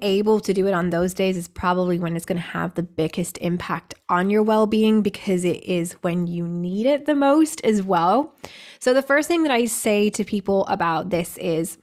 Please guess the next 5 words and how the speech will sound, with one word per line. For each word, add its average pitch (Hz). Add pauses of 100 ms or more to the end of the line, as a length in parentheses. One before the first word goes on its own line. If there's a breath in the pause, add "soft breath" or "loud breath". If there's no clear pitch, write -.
(920)
in 226
order 277
to 226 (640 loud breath)
be 240
more 214